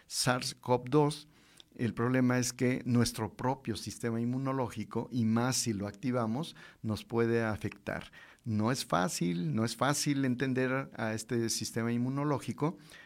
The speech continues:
pero vean también en la otra parte, los científicos nos están echando la mano para entender esta gran complejidad. Con estos mismos organoides, eh,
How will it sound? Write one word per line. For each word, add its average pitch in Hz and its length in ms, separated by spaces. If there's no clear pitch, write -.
pero 131 220
vean 156 320
también 123 500
en 117 140
la 107 140
otra 120 260
parte, 101 380
los 101 160
científicos 120 760
nos 104 220
están 113 500
echando 113 380
la 107 140
mano 113 380
para 98 180
entender 104 520
esta 117 480
gran 117 260
complejidad. 98 800
Con 165 200
estos 226 340
mismos 175 720
organoides, 131 880
eh, 113 680